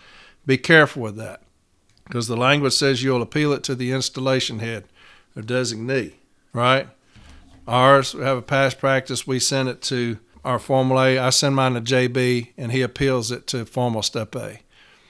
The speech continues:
So figure out how that works for you. I don't know how each installation or, or district does theirs. Uh, figure that out so you don't get yourself in trouble with the grievance, okay? But new stewards, I hope this has helped you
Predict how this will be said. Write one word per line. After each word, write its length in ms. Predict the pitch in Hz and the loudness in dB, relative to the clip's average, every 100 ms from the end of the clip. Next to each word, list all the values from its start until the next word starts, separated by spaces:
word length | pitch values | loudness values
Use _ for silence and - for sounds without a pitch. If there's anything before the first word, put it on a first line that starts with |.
| _ _ | _ _
So 240 | - 127 113 | -2 0 0
figure 340 | - 165 170 | 6 6 8
out 140 | 165 | 6
how 200 | 151 156 | 6 4
that 180 | 160 160 | 4 0
works 280 | 156 156 - | 2 2 0
for 140 | - | -4
you. 320 | 147 151 151 143 | 0 2 2 0
I 80 | |
don't 140 | 139 143 | -2 -2
know 80 | 135 | 0
how 200 | 143 143 | 0 0
each 300 | 143 - - - | -2 -6 -6 -4
installation 800 | 143 139 156 143 139 131 147 127 | -4 -2 -2 2 4 2 0 -4
or, 160 | 127 - | -8 -8
or 80 | 123 | -4
district 420 | 135 131 127 127 | -2 -2 -4 -2
does 280 | 135 127 131 | 0 0 0
theirs. 360 | 131 131 127 - - - _ - | 0 2 -2 -6 -20 -20 _ -10
Uh, 120 | 113 | -8
figure 340 | - 156 151 | 2 4 6
that 180 | 139 135 | 4 4
out 380 | 135 143 147 - _ _ _ - | 6 4 2 -4 _ _ _ -12
so 100 | - | -6
you 80 | 120 | -2
don't 160 | 135 | -2
get 160 | 135 135 | -2 -2
yourself 380 | 135 - 139 143 | -2 2 0 0
in 100 | 127 | -2
trouble 320 | 147 139 143 | 0 0 0
with 140 | 131 | -4
the 80 | 127 | -4
grievance, 440 | 127 139 151 - 131 | 0 0 0 -4 -8
okay? 420 | 123 151 151 151 _ _ - - _ _ _ - | -4 -2 -2 -4 _ _ -20 -20 _ _ _ -10
But 140 | 123 | -6
new 160 | 147 156 | 2 2
stewards, 520 | - 175 175 175 - | 4 6 6 6 4
I 80 | 143 | 2
hope 240 | 151 160 | 4 4
this 160 | 165 139 | 2 -2
has 160 | 143 - | -2 0
helped 360 | 156 131 - | 0 0 -4
you 160 | 101 | -8